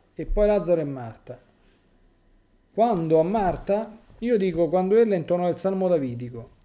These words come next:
'Il Signore è il mio pastore, non mi mancherà nulla. Egli mi ha posto in luogo di abbondanti pascoli, mi ha condotto ad acque ristoratrici, ha richiamato a sé l'anima mia.'" Ricordi come ci fece sussultare con quell'inaspettato canto?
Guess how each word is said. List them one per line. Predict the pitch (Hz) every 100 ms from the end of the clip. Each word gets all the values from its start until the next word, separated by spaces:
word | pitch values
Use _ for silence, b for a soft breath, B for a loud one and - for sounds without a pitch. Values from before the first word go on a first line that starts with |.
| _
'Il | 139
Signore | - 160 175 156
è |
il | 143
mio | 139
pastore, | 131 - 190
non | 156 135
mi | 139
mancherà | 139 131 143
nulla. | 143 123 107 110 110 _ _ b b b
Egli | 190 208 175
mi | 151
ha |
posto | - 170 - -
in | 143
luogo | 156 175 151
di |
abbondanti | 143 131 143 160 151 165
pascoli, | 175 143 117 - 120 110 b b b -
mi | 147
ha |
condotto | 120 160 170 180 160
ad |
acque | 165 165
ristoratrici, | 160 127 165 165 170 156 117 - 113 _
ha | 147
richiamato | 139 147 147 147 139
a |
sé | 123 139
l'anima | 135 135 123
mia.'" | 110 101 104 _ _ _ _ _ _ _ _ _ - b b b b
Ricordi | - 208 277 170 147
come | 151
ci | 120
fece | 147 147 139
sussultare | 135 120 151 120 170 170 151 143 - b b b _
con | 143
quell'inaspettato | 120 170 156 127 143 147 156 143
canto? | 160 156 143 127 170